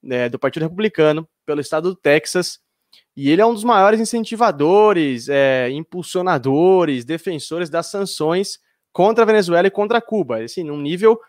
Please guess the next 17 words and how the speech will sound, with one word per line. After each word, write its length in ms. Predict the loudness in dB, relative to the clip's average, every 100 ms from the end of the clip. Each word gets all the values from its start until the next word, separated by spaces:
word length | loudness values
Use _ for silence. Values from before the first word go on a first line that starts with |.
| _ _
mais 380 | -2 2 2 2
à 40 |
direita 380 | 2 4 4 2
que 80 | -4
o 20 |
Trump, 420 | 2 4 6 2
se 200 | -4 -2
eu, 180 | -2 -2 -8 -20 _
pra 140 | -6
vocês 180 | -4 -6
terem 140 | -6
uma 80 | -4
ideia 440 | 0 4 4 4 2 _ _
do 120 | -4
nível 360 | -2 -2 0 -2
do 220 | -2 -4
Ted, 260 | 0 -2 -2